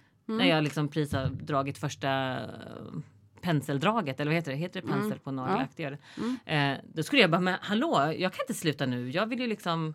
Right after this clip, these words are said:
Speaker 1: Ja, klart,
Speaker 2: Ja.
Speaker 1: ja. Ja.
Speaker 2: Och om vi tänker då att barn kanske är, har ännu, eller liksom har mindre, eh,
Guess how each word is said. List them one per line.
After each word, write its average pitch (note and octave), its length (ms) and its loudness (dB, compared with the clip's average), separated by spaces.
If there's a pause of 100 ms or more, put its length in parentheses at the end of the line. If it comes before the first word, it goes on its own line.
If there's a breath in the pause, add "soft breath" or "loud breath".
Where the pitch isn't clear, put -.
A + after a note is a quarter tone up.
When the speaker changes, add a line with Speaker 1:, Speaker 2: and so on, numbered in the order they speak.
Speaker 1:
Ja, G3+ 140 -4
klart, G#3+ 360 -2
Speaker 2:
Ja. A3 100 0
Speaker 1:
ja. A#3 280 4 (180)
Ja. G3+ 140 -4
Speaker 2:
Och G#3+ 100 6
om G#3 80 4
vi G#3 80 4
tänker G#3 340 0
då G3 120 2
att D#3+ 140 2
barn D#3 440 0 (280)
kanske D3 480 -6 (380)
är, D3 200 -4
har D3 220 -4
ännu, E3+ 360 2 (260)
eller G3 100 0
liksom E3+ 260 2
har E3 100 4
mindre, F#3 500 4 (440 loud breath)
eh, D3+ 220 -4